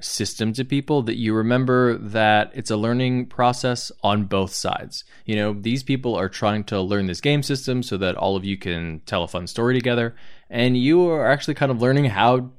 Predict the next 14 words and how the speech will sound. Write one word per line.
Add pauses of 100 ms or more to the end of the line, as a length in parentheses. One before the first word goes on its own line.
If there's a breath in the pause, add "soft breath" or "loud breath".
to
teach
these
particular
people (500 soft breath)
how
to
play
this
game
system. (560 soft breath)
You
know,
'cause